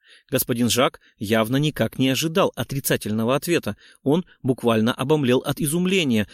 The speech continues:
даже прихлопнул ладонью по колену. «Вот это да! Вас посылают на такое дело, а про приоратов вы не знаете?» Парни опять дружно замотали головами. «И про иллюминатов?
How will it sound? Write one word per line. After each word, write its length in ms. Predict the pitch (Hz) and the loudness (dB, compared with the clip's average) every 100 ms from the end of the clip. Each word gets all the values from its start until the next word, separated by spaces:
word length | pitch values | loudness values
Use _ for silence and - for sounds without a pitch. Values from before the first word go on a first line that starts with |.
| - | -8
даже 280 | 113 107 117 | 0 0 0
прихлопнул 580 | - - 131 113 151 165 | -2 -2 0 0 0 -2
ладонью 500 | 151 175 131 104 127 | -2 2 2 2 -2
по 120 | 160 | -4
колену. 500 | - 180 156 107 92 _ _ _ | -2 0 0 -2 -4 _ _ _
«Вот 340 | 104 123 135 - | -2 0 0 0
это 280 | 208 - 139 | 0 2 -2
да! 320 | 107 107 127 _ _ _ _ _ | 2 0 0 _ _ _ _ _
Вас 200 | 113 170 | -2 -2
посылают 500 | - 185 196 202 180 | 0 0 2 4 2
на 60 | 156 | -2
такое 340 | 156 190 185 | -4 2 2
дело, 420 | 143 117 180 185 - - | 2 -2 0 0 -4 -6
а 180 | 135 - | -2 -2
про 300 | - 160 160 - _ | 2 4 4 0 _
приоратов 800 | 160 160 151 147 160 - 196 - - | 2 4 4 4 2 0 -4 -4 -10
вы 180 | 117 151 | 0 2
не 140 | 160 | 2
знаете?» 600 | 135 156 226 254 - 247 _ _ _ _ _ _ _ _ - | 2 2 0 0 -4 -6 _ _ _ _ _ _ _ _ -2
Парни 420 | 143 180 180 170 - - | 2 2 0 -4 -10 -4
опять 320 | 185 214 208 | 0 2 2
дружно 320 | 151 180 170 | 0 0 0
замотали 420 | 170 170 143 117 120 | 0 0 0 0 2
головами. 600 | 131 135 120 104 98 - - _ _ - | 2 2 2 0 -2 -6 -20 _ _ 0
«И 160 | 175 | 0
про 280 | - 160 165 | 2 4 4
иллюминатов? 920 | 165 175 170 165 196 262 - 233 - | 4 2 0 0 0 0 -2 -4 -6